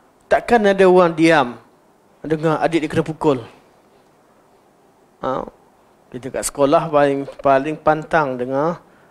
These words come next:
adik kena pukul. Kat sekolah ni geng-geng pukul dari dulu lagi, bukan sekarang je. Kan? Dengar, dengar siapa yang dekat kita kena pukul, oh turun. <laughs> Sebab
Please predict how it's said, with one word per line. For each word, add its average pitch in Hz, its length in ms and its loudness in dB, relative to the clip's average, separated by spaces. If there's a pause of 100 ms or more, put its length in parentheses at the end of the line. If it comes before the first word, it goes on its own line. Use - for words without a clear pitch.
(240)
adik 143 280 -10
kena 143 160 -6
pukul. 139 400 -4
Kat - 160 -10
sekolah 151 280 0
ni 196 80 -8
geng-geng 160 480 -4
pukul 185 240 2
dari 160 160 -2
dulu 170 160 2
lagi, 156 320 0
bukan 139 320 -4
sekarang 143 560 -2
je. 160 60 -6 (580)
Kan? 139 240 -2
Dengar, 143 480 -2 (560)
dengar 143 360 -2 (120)
siapa 147 320 -2
yang 151 160 4
dekat - 180 -4 (100)
kita 147 120 -10
kena 160 160 2
pukul, 160 400 0
oh 135 160 -2
turun. 147 560 2 (1000)
<laughs> - 1000 -20
Sebab 277 160 2